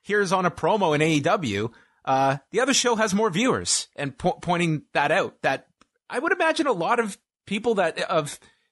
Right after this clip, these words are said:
the seven hundred plus thousand that are regulars every week on A E W,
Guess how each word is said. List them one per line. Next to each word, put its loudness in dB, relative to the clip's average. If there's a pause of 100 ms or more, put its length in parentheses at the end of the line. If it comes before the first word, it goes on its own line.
the -2 (560)
seven -2
hundred -2 (100)
plus -2
thousand -2
that 0
are 2
regulars -4
every 0
week 0
on 0
A -2
E -2
W, -4